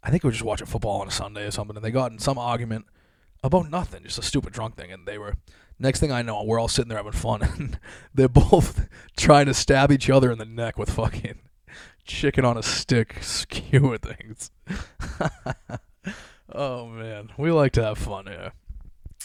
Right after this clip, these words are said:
Uh, they're great friends, too. Both guys, good friends. Oh, that's good stuff. But, yeah, what was the, <laughs> even the point of that?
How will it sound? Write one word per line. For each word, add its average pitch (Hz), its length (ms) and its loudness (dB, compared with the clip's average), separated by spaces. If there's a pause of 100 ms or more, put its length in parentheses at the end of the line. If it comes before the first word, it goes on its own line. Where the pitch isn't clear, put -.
(600)
Uh, 107 340 -4 (180)
they're 127 120 0
great 175 240 4
friends, 175 240 2
too. 156 220 -6 (220)
Both 139 180 -6
guys, 123 260 -6
good 123 160 -8
friends. 101 380 -12 (3000)
Oh, 101 340 -10 (200)
that's 107 180 -10
good 104 180 -12
stuff. 104 460 -10 (2500)
But, 151 160 -2
yeah, 113 240 2 (160)
what 135 140 -2
was 147 120 2
the, 151 80 0
<laughs> - 20 2
even - 200 0
the - 60 0
point - 300 0
of 139 60 -4
that? 131 220 -4